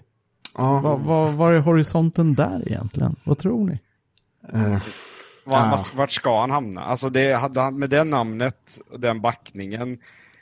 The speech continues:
Speaker 3: det är klart att han kommer ju få köra kvar i stort sett så länge han själv vill.
Speaker 1: Mm.
Speaker 2: Mm.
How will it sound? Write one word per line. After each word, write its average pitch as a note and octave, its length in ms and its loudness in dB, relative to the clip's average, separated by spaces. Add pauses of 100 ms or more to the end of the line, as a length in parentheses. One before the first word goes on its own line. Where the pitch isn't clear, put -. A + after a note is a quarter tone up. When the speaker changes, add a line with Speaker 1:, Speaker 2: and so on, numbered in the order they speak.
(340)
Speaker 3:
det C3+ 60 -2
är C3+ 40 0
klart C3 200 -2
att B2 80 -10
han B2 140 -2
kommer D3 180 -2
ju F3 60 -4
få - 100 -10
köra D#3+ 300 0
kvar E3 600 -2 (280)
i D#3 60 -10
stort C#3+ 420 0
sett A2+ 200 -4
så - 140 0
länge A2+ 360 -2
han A2 200 -4
själv A2 540 -4
vill. G#2 460 -6 (180)
Speaker 1:
Mm. G2+ 240 -2 (260)
Speaker 2:
Mm. C#3 400 6